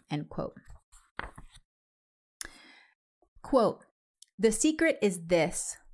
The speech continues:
to really live, that is, to find life reasonably satisfying, you must have an adequate and realistic self-image that you can live with. You must find yourself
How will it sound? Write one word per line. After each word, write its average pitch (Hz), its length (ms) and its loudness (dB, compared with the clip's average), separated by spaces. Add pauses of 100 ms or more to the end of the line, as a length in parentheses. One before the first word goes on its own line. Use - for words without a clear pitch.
(180)
to 233 160 4
really 277 200 4
live, 170 560 0 (300)
that 240 180 6
is, 262 200 2
to 277 120 2
find 294 380 2
life 233 300 2
reasonably 214 480 2
satisfying, 165 800 -4 (220)
you 220 160 4
must 294 280 2
have 262 200 2
an 226 180 -2
adequate 226 500 2
and 190 160 0
realistic 190 680 0
self-image 185 680 -2
that - 120 -2
you 170 140 0
can 175 200 -2
live 165 220 0
with. - 220 -6 (460)
You 214 180 2
must 254 340 2
find 220 400 0
yourself 196 560 0